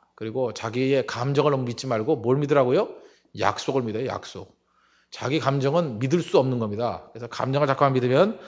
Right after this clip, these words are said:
어려움에 빠지게 된다라는 것입니다. 그러나 우울질, 우울질이 나쁘다고만 말할 수는 없습니다. 왜냐하면 대부분의 선지자들이 우울질이었기 때문에 모세도 우울질이었고 모-, 그다음에 엘리야도 우울질이었고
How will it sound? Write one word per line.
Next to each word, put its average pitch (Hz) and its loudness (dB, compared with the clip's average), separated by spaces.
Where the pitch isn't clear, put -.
어려움에 147 8
빠지게 131 2
된다라는 117 -4
것입니다. 90 -12
그러나 196 8
우울질, 202 4
우울질이 202 0
나쁘다고만 208 6
말할 165 10
수는 214 2
없습니다. 127 -2
왜냐하면 151 0
대부분의 185 6
선지자들이 208 4
우울질이었기 135 0
때문에 92 -12
모세도 180 6
우울질이었고 127 -2
모-, 110 -4
그다음에 139 2
엘리야도 147 8
우울질이었고 120 -2